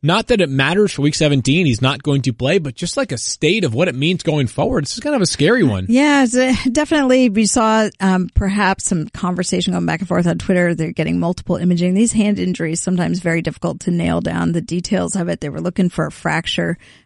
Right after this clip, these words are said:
Speaker 2: Um, there was some conversation I saw about possible scaphoid fracture. These are serious injuries, and they certainly can be dealt with very well,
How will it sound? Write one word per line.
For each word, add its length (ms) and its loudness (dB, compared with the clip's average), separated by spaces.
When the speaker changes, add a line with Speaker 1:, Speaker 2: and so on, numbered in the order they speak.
Speaker 2:
Um, 300 -4
there 100 -6
was 100 -6
some 160 -2
conversation 840 -2
I 100 -6
saw 300 -4
about 340 -8
possible 400 -4
scaphoid 560 -4
fracture. 300 -6
These 240 -2
are 80 0
serious 480 -4
injuries, 340 -2
and 80 -4
they 80 0
certainly 480 -2
can 140 2
be 100 0
dealt 240 0
with 180 -2
very 260 -2
well, 360 -4